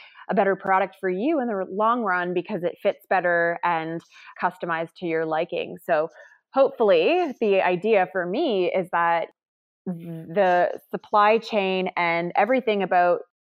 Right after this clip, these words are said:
the entire back end of the fashion industry can be made more efficient with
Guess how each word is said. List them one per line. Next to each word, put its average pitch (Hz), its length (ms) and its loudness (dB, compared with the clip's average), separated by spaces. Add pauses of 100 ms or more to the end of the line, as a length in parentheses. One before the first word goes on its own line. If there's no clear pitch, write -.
(300)
the 220 180 -6
entire 302 320 0
back 202 400 0
end 151 280 -4
of 165 100 -10
the 185 80 -10
fashion 175 380 -6
industry 165 440 -10
can 170 120 -10
be 175 140 -6
made 165 300 -4
more 165 220 -10
efficient 170 500 -12
with 160 200 -10